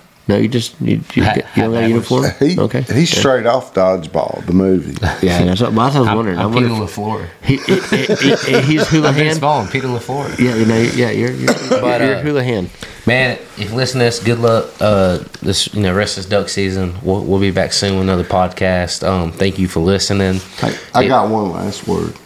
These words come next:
Speaker 2: All right, hold on. Go ahead and say it.
Speaker 3: One last word, guys.
Speaker 2: From the Swan.
Speaker 3: Get out there and enjoy what God gives you
Speaker 2: Yes.
Speaker 3: for the creation,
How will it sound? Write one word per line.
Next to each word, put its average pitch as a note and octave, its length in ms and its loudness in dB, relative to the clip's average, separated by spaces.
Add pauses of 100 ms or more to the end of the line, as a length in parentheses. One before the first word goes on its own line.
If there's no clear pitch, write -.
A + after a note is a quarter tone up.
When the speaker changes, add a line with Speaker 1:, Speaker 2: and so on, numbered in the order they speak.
Speaker 2:
All E2+ 80 0
right, E2 60 -2
hold F#2+ 140 0
on. E2 100 -4
Go F2+ 160 -2
ahead F#2+ 100 2
and - 60 -12
say E2+ 160 -2
it. - 80 -12 (1080)
Speaker 3:
One C#3 240 4
last B2+ 340 2
word, G2 360 -2 (320)
guys. G2+ 320 2
Speaker 2:
From G2 120 0
the G2+ 80 0
Swan. E2+ 360 -4 (440)
Speaker 3:
Get A#2 200 4
out A#2+ 260 0
there A2+ 540 0 (560)
and F#2+ 120 2
enjoy G#2 540 4 (260)
what G2 260 0
God G2 540 2
gives G#2 340 2
you G2+ 200 4
Speaker 2:
Yes. F2 300 2
Speaker 3:
for G2+ 120 4
the D#2+ 100 -2
creation, G#2 880 2